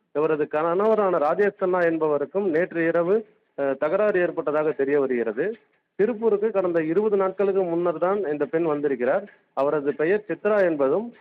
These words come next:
அவர் வாடி-, மதுரை அருகே உள்ள வாடிப்பட்டி பகுதியைச் சேர்ந்தவர் என்பதும் தெரிய வந்திருக்கிறது. பதினோரு ஆண்டுகளுக்கு முன்பாக சித்ரா வேறு சமுதாயத்தைச் சேர்ந்த ராஜேஷ் கண்ணா என்பவரை காதல் திருமணம் செய்திருக்கிறார். உசிலம்பட்டி, வாடிப்பட்டி அருகே அங்கு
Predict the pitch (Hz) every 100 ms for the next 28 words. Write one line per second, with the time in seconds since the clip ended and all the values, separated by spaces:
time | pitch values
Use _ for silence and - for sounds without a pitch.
0 | _ - 143 151 135 160 196 165 143 147
1 | 214 196 180 175 165 156 160 202 202 175
2 | 165 156 156 143 151 147 156 143 139 160
3 | 160 143 147 135 127 110 110 107 190 240
4 | _ _ _ - 127 156 220 226 196 196
5 | 202 196 175 170 165 156 151 202 202 165
6 | - 196 190 165 185 175 170 175 185 165
7 | 170 151 156 165 156 175 185 - 165 160
8 | 147 147 156 180 147 180 190 165 160 156
9 | 160 139 127 120 113 123 202 - _ _
10 | _ - 156 214 208 202 202 185 165 143
11 | 160 202 202 185 175 160 160 202 175 139
12 | 135 151 147